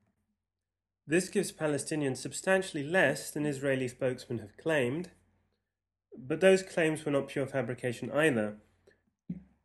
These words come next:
They just conflate Camp David with another proposal from later that year.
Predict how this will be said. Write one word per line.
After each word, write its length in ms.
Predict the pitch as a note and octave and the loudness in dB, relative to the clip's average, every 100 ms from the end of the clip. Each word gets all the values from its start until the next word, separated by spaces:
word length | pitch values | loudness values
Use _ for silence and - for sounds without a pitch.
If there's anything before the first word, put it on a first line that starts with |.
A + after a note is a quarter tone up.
| _ - | _ 2
They 180 | D#3 F3+ | 2 4
just 280 | E3 - | 0 -4
conflate 720 | - B2 - - F3 D#3+ D3 - - _ | -4 -6 -6 2 6 6 4 -6 -20 _
Camp 360 | - B2 A#2 - | -6 -4 -4 0
David 440 | D3+ E3 C#3 C3 | 2 2 0 -2
with 140 | C3 | -2
another 360 | C3+ C#3 E3 D#3 | -2 0 0 -2
proposal 640 | - A2+ - A#2+ A#2 C3 | -4 -8 -4 -4 -2 -6
from 240 | B2+ D3 B2 | -6 -6 -4
later 240 | A2 A2+ | -4 -6
that 320 | A2+ G#2+ - | -6 -6 -4
year. 340 | C#3+ D3 G#2 | 0 0 0